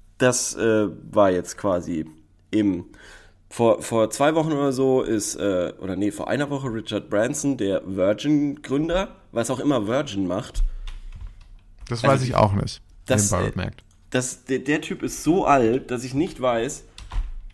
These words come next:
Speaker 1: was seine blöde, äh, Firma macht. Also die haben Records, die haben, ähm, alles,
Speaker 2: Ah,
Speaker 1: glaub ich.
Speaker 2: das kenn ich doch.
Speaker 1: Ja, aber ist es damit gestartet?
Speaker 2: Das weiß ich nicht. Aber, äh, Virgin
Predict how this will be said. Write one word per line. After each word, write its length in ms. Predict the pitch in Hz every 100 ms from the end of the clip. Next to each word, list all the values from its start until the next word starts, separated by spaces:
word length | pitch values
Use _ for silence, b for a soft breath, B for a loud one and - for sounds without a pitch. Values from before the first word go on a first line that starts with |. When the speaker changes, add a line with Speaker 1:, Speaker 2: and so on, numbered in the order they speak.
| - -
Speaker 1:
was 240 | 101 127 -
seine 240 | 135 135
blöde, 640 | 135 131 139 135 135 135 -
äh, 200 | 123 120
Firma 380 | - 160 117
macht. 280 | 82 85 80
Also 180 | 101 104
die 100 | 113
haben 180 | 120 107
Records, 640 | 107 107 185 202 - - b b b b -
die 140 | 120
haben, 340 | 131 131 131 -
ähm, 460 | 104 117 113 110 107 - -
alles, 280 | 143 165 214
Speaker 2:
Ah, 400 | 247 269 254 175 120
Speaker 1:
glaub 20 |
ich. 140 | 95 -
Speaker 2:
das 180 | 120 -
kenn 160 | 156
ich 100 | 165
doch. 340 | 120 107 - - - - _ _ _ 117
Speaker 1:
Ja, 140 | 131
aber 180 | 131 -
ist 220 | 143 151
es 120 | 147
damit 280 | 151 147 147
gestartet? 720 | 123 - 101 95 151 226 294 - _ _ _ _
Speaker 2:
Das 180 | - 113
weiß 200 | 113 -
ich 100 | -
nicht. 320 | - - - -
Aber, 300 | 127 131 - -
äh, 180 | 98 120
Virgin 600 | 120 131 156 160 156